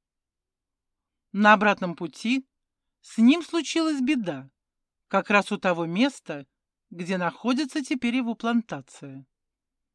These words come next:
Перетаскивая челнок через плавучий лес, перегородивший реку, он оступился и выпустил его из рук. Это случилось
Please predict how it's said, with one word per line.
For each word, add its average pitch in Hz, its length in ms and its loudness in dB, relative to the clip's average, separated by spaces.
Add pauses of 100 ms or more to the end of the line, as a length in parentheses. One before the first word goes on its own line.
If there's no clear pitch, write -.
(280)
Перетаскивая 202 720 0
челнок 196 680 -4 (400)
через 247 360 0
плавучий 269 560 0
лес, 196 500 -8 (480)
перегородивший 220 840 -2
реку, 202 520 -6 (640)
он 196 220 2
оступился 240 1000 -4 (640)
и 208 160 -2
выпустил 262 720 -4
его 226 380 -4
из 135 180 -12
рук. 135 400 -18 (640)
Это 220 280 0
случилось 214 840 -4